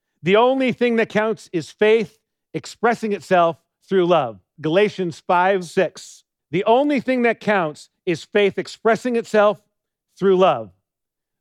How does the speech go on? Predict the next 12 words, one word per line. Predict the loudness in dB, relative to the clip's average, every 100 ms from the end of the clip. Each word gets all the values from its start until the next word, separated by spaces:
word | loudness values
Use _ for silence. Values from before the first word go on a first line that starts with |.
| -4
The | -2
Apostle | 0 -2 -4 -4 -6
Paul | -2 2 2 4
wrote | 2 2
this, | -2 -4
the | -6
same | -2 2 2 2
apostle | -2 0 -2 -2 -2
who | 0
wrote | 2 2 0 -2
that | -4
love | 2 4 4 4 0